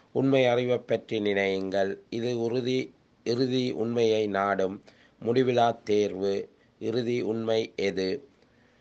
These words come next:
பிரம்மம் மட்டுமே. அது மட்டுமே உண்மை.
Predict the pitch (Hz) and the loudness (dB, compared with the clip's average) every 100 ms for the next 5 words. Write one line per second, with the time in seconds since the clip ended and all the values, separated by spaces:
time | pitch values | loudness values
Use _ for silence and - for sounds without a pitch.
0 | _ _ _ _ - 123 135 127 120 101 | _ _ _ _ 0 2 4 2 2 -2
1 | 101 - 87 92 95 92 _ _ _ - | -4 -4 -2 0 0 -4 _ _ _ -2
2 | 123 135 127 - 117 110 117 110 101 95 | 2 2 0 -2 -2 2 2 2 -2 -2
3 | 95 92 90 | -2 -2 -4